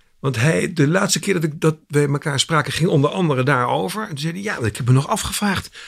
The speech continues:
want, eh, waarom heb ik dat rapport eigenlijk toen niet gezien, hè, in tweeduizend zeventien van de toeslagenaffaire?" En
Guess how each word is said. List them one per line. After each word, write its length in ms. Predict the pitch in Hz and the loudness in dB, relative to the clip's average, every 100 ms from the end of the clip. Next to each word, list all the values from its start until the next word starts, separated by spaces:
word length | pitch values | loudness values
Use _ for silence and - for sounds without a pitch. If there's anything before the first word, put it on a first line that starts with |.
| - - | -20 -10
want, 180 | - 143 | -4 -2
eh, 160 | 139 131 120 | -2 -2 2
waarom 200 | 135 135 | 4 4
heb 100 | 127 | 4
ik 40 | 123 | 2
dat 100 | 110 | 0
rapport 320 | 113 165 151 | 0 0 0
eigenlijk 280 | 131 - 143 | -2 0 2
toen 100 | 131 | 2
niet 80 | - | 2
gezien, 280 | 156 233 135 | 4 6 6
hè, 60 | |
in 120 | 156 156 | 4 2
tweeduizend 460 | 165 139 117 131 | 2 2 0 -2
zeventien 520 | 156 127 104 92 175 | 0 0 -2 -4 -4
van 180 | 156 117 | -2 -2
de 200 | 113 120 - | -2 -4 -6
toeslagenaffaire?" 880 | 190 - 131 110 101 - 95 92 | -6 -4 -4 -6 -8 -8 -8 -10
En 100 | 156 | -12